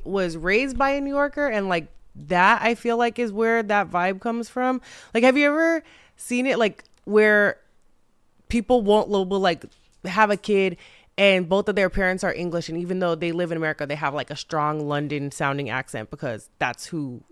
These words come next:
they're around. You know, I feel like it's more like that for me than it is actually being in New York because I don't, I mean, I guess in some ways, like, I remember playing outside and being on the stoop and things like that, which I feel like are a very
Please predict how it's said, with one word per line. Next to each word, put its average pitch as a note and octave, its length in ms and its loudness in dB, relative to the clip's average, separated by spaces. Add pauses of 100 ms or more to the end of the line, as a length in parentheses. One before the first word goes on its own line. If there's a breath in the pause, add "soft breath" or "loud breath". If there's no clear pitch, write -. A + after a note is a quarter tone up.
they're D3+ 200 -2
around. A#2 380 -12
You F#3+ 80 0
know, G3+ 120 4
I G3 120 6
feel G#3+ 120 2
like G#3+ 160 0
it's G#3+ 200 -8
more F3+ 380 2
like F#3 300 0
that D3+ 260 0
for G3 140 -4
me G#3+ 300 0 (440 soft breath)
than G3 140 2
it F#3 100 0
is F3+ 360 0 (580)
actually G3+ 420 2
being F#3 460 -2
in F3+ 140 0
New F3+ 100 2
York E3+ 320 0
because E3 260 -4
I D#3+ 100 -2
don't, E3+ 300 -2 (320)
I C4+ 100 4
mean, F4+ 180 6
I F4 100 2
guess F#4+ 320 2
in F4+ 140 0
some C4+ 360 2
ways, B3+ 260 0
like, A#3+ 120 -4
I G#3 60 0
remember A3 340 0
playing G3+ 280 -4
outside F3+ 520 0
and D#3+ 160 -2
being E3+ 160 -2
on F3 140 -2
the E3 100 -4
stoop F3 480 -6
and E3 160 -8
things F3 220 -4
like D#3+ 160 -4
that, D#3 240 -2
which D#3+ 120 -6
I D#3 80 -4
feel D#3 180 -4
like D3+ 220 -4
are D3+ 200 -4
a D3 40 -4
very D3+ 560 -8